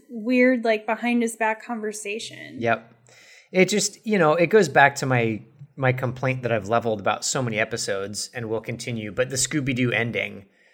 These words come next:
Speaker 2: you know?
Speaker 1: <laughs> Yes,
Speaker 2: Um,
Speaker 1: so true.
Speaker 2: and, and it's like, it's like, I get that that's probably just a product of the times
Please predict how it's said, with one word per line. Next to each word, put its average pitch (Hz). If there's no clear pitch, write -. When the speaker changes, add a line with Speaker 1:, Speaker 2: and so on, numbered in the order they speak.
Speaker 2:
you 185
know? 113
Speaker 1:
<laughs> -
Yes, 262
Speaker 2:
Um, 117
Speaker 1:
so 233
true. 220
Speaker 2:
and, 139
and 143
it's 131
like, -
it's 175
like, 160
I 151
get 139
that 165
that's 143
probably 127
just 123
a 123
product 110
of 117
the 107
times 101